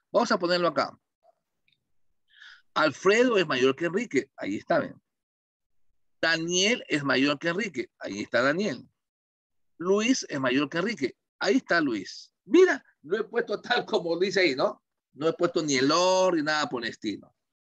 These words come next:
Sigamos leyendo. Alfredo, con Alfredo no, acá. Alfredo es mayor que, pero acá está, ¿no? Estamos acá. Alfredo,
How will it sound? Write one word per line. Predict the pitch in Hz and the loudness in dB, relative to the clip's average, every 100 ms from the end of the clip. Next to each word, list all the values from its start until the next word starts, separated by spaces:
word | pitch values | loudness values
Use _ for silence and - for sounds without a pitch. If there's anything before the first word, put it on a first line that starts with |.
| _ _ _ _ | _ _ _ _
Sigamos | - 139 185 196 | -16 -10 -6 -4
leyendo. | 190 185 165 110 - - _ _ _ _ _ _ _ | -2 0 -2 -2 -10 -18 _ _ _ _ _ _ _
Alfredo, | - 139 - 185 190 202 226 - _ _ _ _ _ _ _ _ _ _ _ _ _ | -2 -2 0 2 4 4 4 -4 _ _ _ _ _ _ _ _ _ _ _ _ _
con | - 131 | -8 -4
Alfredo | 135 - 160 143 | -4 -2 -2 0
no, | 131 | -2
acá. | - 117 - - | -4 -10 -12 -6
Alfredo | 127 - - 185 139 135 214 _ _ _ - | -4 -2 0 2 4 2 0 _ _ _ -8
es | 165 160 | -8 -2
mayor | 139 127 202 240 | 0 2 2 0
que, | 170 139 135 _ _ _ _ | -4 -10 -12 _ _ _ _
pero | 131 117 | -6 -4
acá | 107 120 | -4 -6
está, | 101 - | -8 -10
¿no? | - - _ _ - - - _ _ | -16 -18 _ _ -20 -20 -20 _ _
Estamos | - 139 143 | -8 -6 -4
acá. | 127 - - _ | -6 -8 -10 _
Alfredo, | - 143 - 170 175 165 190 277 | -4 -4 -2 0 0 0 -4 -6